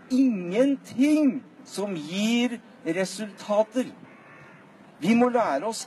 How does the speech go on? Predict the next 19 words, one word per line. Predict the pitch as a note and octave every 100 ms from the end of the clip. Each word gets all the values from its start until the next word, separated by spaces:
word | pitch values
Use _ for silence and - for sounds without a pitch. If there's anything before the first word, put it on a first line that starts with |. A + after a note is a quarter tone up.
| -
en | G3 B3
ting | B3+ C4 A3 - - -
som | - A3+ A#3+
de | G#3 A#3 G#3+
hundre | B3 F3+ E3+
og | G#3+
sekstini | A3 G#3 - B3 G#3+ A3+ -
bak | G3 F#3 A#3
her | - -
ikke | C#4 - - C4 B3+ -
klarer. | B3+ C4 A#3 G3+ C4+ C#4+ - - - -
Min | C4+ F#3 C4 C#4
påstand, | C4 B3 - C4+ C4 - -
og | F#3+
du | G#3+
vet | F#3+ C#3+ D3+
det | - E3+
er |
sant, | - E3